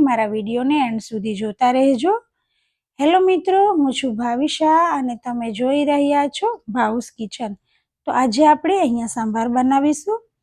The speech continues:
તો તેના માટે મેં એક પ્રેશર કુકર લઈ લીધું છે અને તેની અંદર આપણે પોણો કપ તુવેરની દાળ એડ કરીશું. આ દાળને તમે ત્રણથી ચાર કલાક પલાળીને પછી પણ ઉપયોગમાં લઈ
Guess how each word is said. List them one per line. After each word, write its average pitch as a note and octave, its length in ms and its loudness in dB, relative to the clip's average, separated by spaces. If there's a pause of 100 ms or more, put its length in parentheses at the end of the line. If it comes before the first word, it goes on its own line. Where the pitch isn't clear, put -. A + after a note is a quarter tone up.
(400)
તો C4+ 140 -4
તેના D#4 280 6
માટે F#4 240 4 (140)
મેં C4+ 160 2
એક B3+ 160 -8
પ્રેશર A#3+ 380 -4
કુકર C#4 340 0
લઈ C#4+ 200 4
લીધું D4+ 320 2
છે F#4 120 -2 (120)
અને A#3 160 -6 (120)
તેની B3 300 -2
અંદર C#4+ 240 0
આપણે B3 280 -6 (140)
પોણો C#4 260 4 (140)
કપ E4 120 2 (120)
તુવેરની B3 420 0 (160)
દાળ A3+ 240 0
એડ G#3+ 120 -6 (100)
કરીશું. B3 440 -4 (680)
આ C4+ 100 -2 (100)
દાળને D#4+ 380 6 (140)
તમે C4+ 260 0
ત્રણથી B3 460 -2
ચાર D4 140 2 (100)
કલાક C#4+ 300 2 (100)
પલાળીને B3+ 540 2 (100)
પછી B3 320 -6
પણ C4 200 0
ઉપયોગમાં C4 540 2
લઈ A3 120 -2